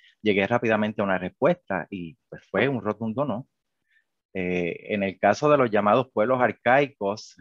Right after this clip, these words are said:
los estudios centrados en los restos macrobotánicos recuperados de excavaciones en varios sitios habían revelado la importación de algunos frutos destacados que entraron desde el continente circundante.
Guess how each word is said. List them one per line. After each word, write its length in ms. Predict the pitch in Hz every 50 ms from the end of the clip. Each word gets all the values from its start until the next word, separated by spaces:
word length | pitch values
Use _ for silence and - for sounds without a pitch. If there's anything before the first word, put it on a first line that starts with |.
| - -
los 180 | 110 95 90
estudios 420 | 95 90 - - 104 131 160 165 -
centrados 460 | 156 135 120 - 113 117 131 143 139 139
en 80 | 113
los 120 | 107 98 95
restos 280 | 107 104 - - 143
macrobotánicos 800 | 135 135 127 - 107 101 95 95 90 104 107 117 123 - 117 -
recuperados 560 | 110 95 87 92 - 95 87 87 98 117 127
de 60 | 127 123
excavaciones 580 | - - 101 90 85 - - 113 123 127 123
en 100 | 117 98
varios 300 | 90 87 92 107 113 -
sitios 560 | - 135 135 123 - 90 98 120 127 - _ _ _ _ _ _ _ - - -
habían 280 | - 107 110 113 123 -
revelado 480 | 175 180 170 170 170 180 185 185 175
la 100 | 156 135
importación 920 | 117 113 - - 113 104 - - 101 92 - - 139 165 202 226 240 226 160
de 100 | 120 117
algunos 480 | 104 101 95 98 110 123 143 139 - -
frutos 460 | - 117 139 165 - 160 156 139 131
destacados 1000 | 120 107 - - - 95 90 - 117 131 147 147 143 123 107 104 113 113 - - _
que 80 | 107
entraron 440 | 101 95 90 - 95 98 107 120 127
desde 200 | 131 127 113 110
el 100 | 104 92
continente 560 | - 104 98 - - 95 92 92 87 - 110
circundante. 580 | - - 107 - _ 104 101 87 - - - _